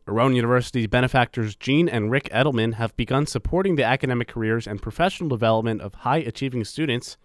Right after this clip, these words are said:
in the Rick Edelman College of Communication and Creative Arts with this year's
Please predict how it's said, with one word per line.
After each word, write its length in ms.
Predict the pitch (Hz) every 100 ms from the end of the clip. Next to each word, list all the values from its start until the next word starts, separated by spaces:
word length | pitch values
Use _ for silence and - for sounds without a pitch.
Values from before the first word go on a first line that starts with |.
| -
in 100 | 131
the 140 | 123 113
Rick 300 | - 151 180
Edelman 320 | 143 139 135 127
College 400 | 135 139 170 -
of 160 | 117
Communication 600 | - 131 135 127 123 123
and 100 | 101
Creative 300 | - 131 170
Arts 320 | 117 117 127 -
with 200 | 107 -
this 280 | 190 220
year's 260 | 131 117 117